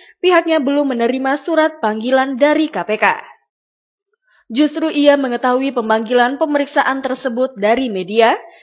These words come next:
bahwa K P K akan memeriksa Budi Gunawan pada Jumat Keramat. Menurut Rasman,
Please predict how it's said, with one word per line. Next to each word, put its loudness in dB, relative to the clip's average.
bahwa 6
K 2
P 4
K 2
akan -2
memeriksa -2
Budi -4
Gunawan 0
pada 0
Jumat -6
Keramat. -2
Menurut -2
Rasman, 0